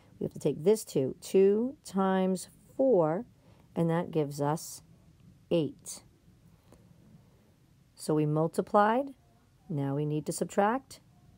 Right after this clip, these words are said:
'Cause sister tells us to subtract, we need to subtract eleven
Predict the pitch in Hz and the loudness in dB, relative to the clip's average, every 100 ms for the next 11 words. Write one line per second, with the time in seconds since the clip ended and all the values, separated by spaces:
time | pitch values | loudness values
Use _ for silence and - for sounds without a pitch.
0 | - _ - 147 165 - 143 - 170 170 | -20 _ -10 -6 -6 -4 -6 -2 -2 0
1 | 180 - 175 165 - 185 233 - 156 151 | -2 -2 -6 -4 0 0 0 -4 -6 -6
2 | 147 156 151 - 165 170 185 - - 143 | -8 -10 -10 -2 0 0 -4 -8 -6 -2
3 | 151 156 185 233 | -2 -2 -2 -4